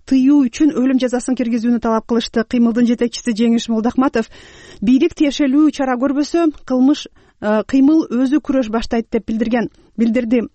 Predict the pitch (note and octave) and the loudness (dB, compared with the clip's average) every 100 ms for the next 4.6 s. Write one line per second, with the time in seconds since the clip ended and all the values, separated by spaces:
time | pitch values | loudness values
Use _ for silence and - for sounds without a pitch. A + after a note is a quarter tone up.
0 | _ A3+ C4+ - B3+ B3 - C#4 B3+ A#3+ | _ 0 0 0 -2 0 0 0 0 0
1 | A#3+ B3+ - A#3 A#3 A3+ A#3 A3+ C4+ - | -2 -2 -2 -2 0 0 0 0 -2 -4
2 | - - - - - - A#3+ B3+ B3 B3+ | -20 -20 -20 -20 -20 -4 0 2 2 2
3 | B3 B3 C#4 D#4+ - _ _ _ G#3 - | 0 0 0 0 -2 _ _ _ -6 -2
4 | C#4+ D4+ D4+ - C#4 D#4+ | 0 2 2 0 0 0